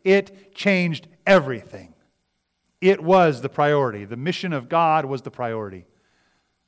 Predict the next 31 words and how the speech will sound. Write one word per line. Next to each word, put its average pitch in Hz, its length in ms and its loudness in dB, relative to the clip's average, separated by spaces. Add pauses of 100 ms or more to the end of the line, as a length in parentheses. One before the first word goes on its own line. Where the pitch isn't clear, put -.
It's - 120 -18
not 139 120 -4
that 139 80 -8
we 117 80 -10
can't 123 280 -8
have 123 160 -4
our 113 100 -8
sons 131 380 -10
and 120 80 -12
daughters 120 300 -4
play 127 200 -6
on 117 140 -8
a 104 80 -12
football 120 360 -8
team 123 240 -12
or 117 120 -10
a 113 40 -10
basketball 117 500 -8
team 120 180 -14
or 117 60 -10
a 110 40 -10
baseball 113 420 -10
team, 113 300 -18 (1700)
but 110 80 -16
we 113 80 -12
might 131 140 -6
want 131 140 -8
to - 20 -10
question 127 340 -12
whether 110 140 -10
we 107 180 -12